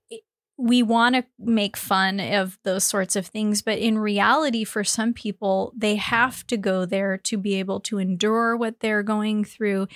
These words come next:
And then because they've done that, now the brain knows, "Oh, hey, this works. This is my protection. This is my safe place." And then when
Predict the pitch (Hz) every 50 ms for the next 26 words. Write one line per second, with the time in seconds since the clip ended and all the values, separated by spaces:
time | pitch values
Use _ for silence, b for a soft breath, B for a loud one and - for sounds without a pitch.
0 | B B B B B B _ 233 214 220 226 233 240 247 240 240 B B B B
1 | B _ - 220 196 - - - - - 311 339 381 415 392 - - - - 226
2 | 208 196 190 196 202 202 196 - 202 208 214 214 214 202 214 - - - b b
3 | b b b b b - 226 233 254 269 277 240 247 226 196 202 - 208 214 226
4 | 254 269 285 269 240 214 202 196 190 190 190 190 - - _ - 330 381 415 320
5 | 233 - - 190 - - - 330 339 294 254 262 247 240 - - 240 247 285 302
6 | - - - - - - - 262 285 277 - 302 262 262 247 214 208 202 - -
7 | 226 - - - - 277 - - - - 240 220 208 202 202 208 - 247 233 220
8 | 226 220 214 214 - - - - 302 359 370 359 - - _ - 226 214 202 214
9 | 214 - B B B B B B B 254 233 247 254 254 247 247 240 226